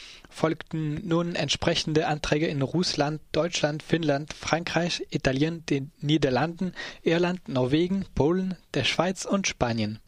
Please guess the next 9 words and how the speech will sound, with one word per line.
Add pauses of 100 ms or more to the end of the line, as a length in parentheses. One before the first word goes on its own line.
(580)
Außerdem
gingen
Asylanträge (260)
an
die
Vertretungen
von (100)
Brasilien,
Bolivien,